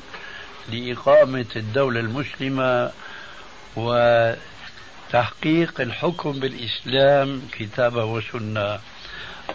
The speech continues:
أهو بالجهل بالإسلام أم هو بالفهم له فهما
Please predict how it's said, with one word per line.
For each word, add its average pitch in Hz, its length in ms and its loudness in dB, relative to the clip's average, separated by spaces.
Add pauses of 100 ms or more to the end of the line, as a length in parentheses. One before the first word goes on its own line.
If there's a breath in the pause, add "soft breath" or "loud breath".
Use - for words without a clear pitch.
أهو 156 420 6
بالجهل 135 840 -2
بالإسلام 127 880 -2 (960 loud breath)
أم 151 320 0
هو 131 600 2 (580 loud breath)
بالفهم 123 680 -2
له 135 600 -4 (120)
فهما 123 380 -2